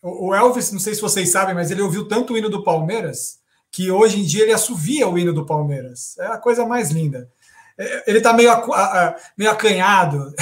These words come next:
<laughs> não, não vai fazer hoje, mas ele faz. É, bom, é, vamos falar um pouquinho hoje, então, do, do meu Palmeiras na final e também tenho que falar da maior goleada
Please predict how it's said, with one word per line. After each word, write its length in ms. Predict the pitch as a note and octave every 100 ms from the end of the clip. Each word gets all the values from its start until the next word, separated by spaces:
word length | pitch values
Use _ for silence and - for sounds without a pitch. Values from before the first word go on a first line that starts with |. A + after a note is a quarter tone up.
| - F3+
<laughs> 420 | G#3 - A3+ -
não, 60 | G3
não 120 | F#3+
vai 180 | F#3 G3
fazer 260 | F#3+ F3+
hoje, 280 | F#3+ F3+ C#3+ - - _
mas 180 | E3+ F3
ele 180 | B3+ A#3
faz. 440 | E3 B2+ B2 - _ _ _ _ _ _ _ -
É, 800 | E3 F#3+ F#3+ F#3+ F#3 F3+ F3 F3 _ _ _ -
bom, 360 | G#3+ A#2+ - -
é, 240 | F3 E3
vamos 220 | E3+ G3+
falar 180 | A3 G3+
um 60 | G3+
pouquinho 340 | - F#3+ F#3
hoje, 180 | F#3 E3
então, 240 | F#3 F3+
do, 380 | E3+ D#3 C#3 - _ _ -
do 120 | D#3
meu 160 | F3 F3+
Palmeiras 400 | F3+ F3+ F3+ E3+
na 80 |
final 420 | F3 G3 G3 A3+ C#4
e 80 |
também 460 | C4+ C#4 A3+ A3 B3
tenho 180 | B3+ A#3
que 60 |
falar 520 | - C#4 F#3 F#3+ - - _ _
da 140 | E3 G3
maior 360 | G#3 G3 A3
goleada 800 | G#3+ A#3+ A3 F3+ F#3 G3 A3+ B3